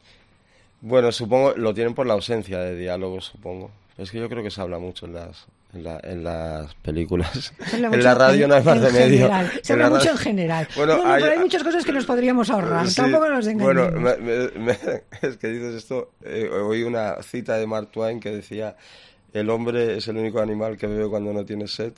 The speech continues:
Speaker 1: come cuando no tiene hambre y habla cuando no tiene nada que decir".
Speaker 2: Exactamente,
Speaker 1: <laughs>
Speaker 2: pues eso, pues eso. O sea, que tú has pensado que mucho mejor para no decir, que para
Speaker 1: No,
Speaker 2: no
Speaker 1: me
Speaker 2: decir nada, poner silencios
Speaker 1: No.
Speaker 2: o sonidos.
Speaker 1: No, la, la, la,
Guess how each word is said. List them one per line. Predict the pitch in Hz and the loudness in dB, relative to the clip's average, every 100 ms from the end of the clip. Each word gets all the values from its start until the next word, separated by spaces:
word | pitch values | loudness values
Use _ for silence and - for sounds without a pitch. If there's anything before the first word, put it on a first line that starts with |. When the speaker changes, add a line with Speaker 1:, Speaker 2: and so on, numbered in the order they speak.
| - | -6
Speaker 1:
come | 113 110 107 | -4 -2 -2
cuando | 104 104 | -2 -2
no | 107 104 | -2 -2
tiene | 113 104 | -2 0
hambre | 107 107 110 107 | 0 0 -2 0
y | 107 | 2
habla | 110 113 | 2 2
cuando | 104 107 104 | 0 0 0
no | 107 104 | -2 -4
tiene | 110 107 | -2 -2
nada | 104 | -2
que | 104 | -4
decir". | 104 - 113 - | -8 -12 -14 -10
Speaker 2:
Exactamente, | 160 151 156 147 151 143 135 131 160 156 | -8 -6 -6 -6 -4 -2 -2 -4 -4 -2
Speaker 1:
<laughs> | |
Speaker 2:
pues | 233 208 | -2 0
eso, | 202 170 151 190 - 302 - 349 294 226 | -2 -2 -4 -6 -6 -8 -6 -6 -6 -6
pues | 196 180 | -4 -2
eso. | 196 170 | -4 -4
O | 160 | -6
sea, | 180 | -4
que | 170 | -4
tú | 220 | -4
has | 214 | -4
pensado | 208 180 170 | -6 -6 -8
que | 160 | -6
mucho | 170 190 196 | -6 -4 -6
mejor | 175 156 | -6 -6
para | 156 156 | -4 -4
no | 165 | -4
decir, | 185 165 165 | -6 -6 -10
que | - 165 | -10 -8
para | 170 170 | -2 2
Speaker 1:
No, | 156 | 4
Speaker 2:
no | 202 | 4
Speaker 1:
me | 214 | 0
Speaker 2:
decir | 190 190 | -2 -4
nada, | 208 233 254 294 - - _ - | -4 -4 -6 -8 -16 -20 _ -8
poner | 180 190 | -4 -4
silencios | 180 190 202 226 | -2 -4 -2 -4
Speaker 1:
No. | 202 | -8
Speaker 2:
o | |
sonidos. | - 147 147 135 127 131 139 | -6 -6 -6 -6 -8 -8 -4
Speaker 1:
No, | 123 101 | -2 -2
la, | 101 | -4
la, | 92 104 | -4 -4
la, | 87 101 - | -4 -6 -6